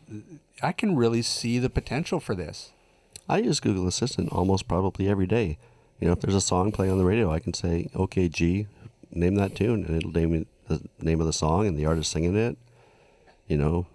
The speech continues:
Speaker 2: who's that actor? What's the weather? Play me a radio station.
Speaker 1: And, and I think that a lot of people are just like you, Ryan. I, I feel like more and more people are becoming more entrenched in the idea of,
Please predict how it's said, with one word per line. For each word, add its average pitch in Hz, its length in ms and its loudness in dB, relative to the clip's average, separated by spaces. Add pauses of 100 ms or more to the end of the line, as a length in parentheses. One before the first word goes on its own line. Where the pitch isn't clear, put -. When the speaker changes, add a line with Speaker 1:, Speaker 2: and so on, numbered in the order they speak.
(320)
Speaker 2:
who's 90 160 0
that 82 180 -2
actor? 107 600 0 (1080)
What's - 180 -14
the - 80 -6
weather? 95 440 0
Play 80 220 -4
me 82 100 0
a 78 60 0
radio 85 240 2
station. 101 600 -2 (180)
Speaker 1:
And, 139 200 -2
and 139 160 0
I 135 80 2
think 156 220 -2
that 147 160 0
a 110 120 2
lot 98 320 2
of 110 80 -4
people 117 260 -2
are 101 80 4
just 101 360 -6
like 107 180 -2
you, 113 100 0
Ryan. 95 280 -4
I, 101 160 -4
I - 20 0
feel 127 220 -2
like 120 280 -4
more 117 440 2
and 143 100 2
more 127 320 4
people 117 360 -2
are 117 60 4
becoming 113 460 0
more 101 320 2
entrenched 117 560 -2
in 101 100 -2
the 107 120 2
idea 104 360 2
of, 98 600 -2